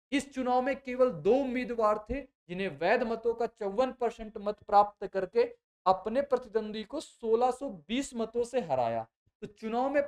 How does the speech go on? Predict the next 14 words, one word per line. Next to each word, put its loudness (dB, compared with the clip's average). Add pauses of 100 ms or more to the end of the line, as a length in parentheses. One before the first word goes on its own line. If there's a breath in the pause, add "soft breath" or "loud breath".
पंजीकृत -6
मतदाताओं -2
की -10
संख्या -8
बताओ -4
क्या -10
है। -12 (1300)
ये 4 (120)
इलेक्शन 2
में -2
भी -2
कुछ -8
सब -8
टाइप 0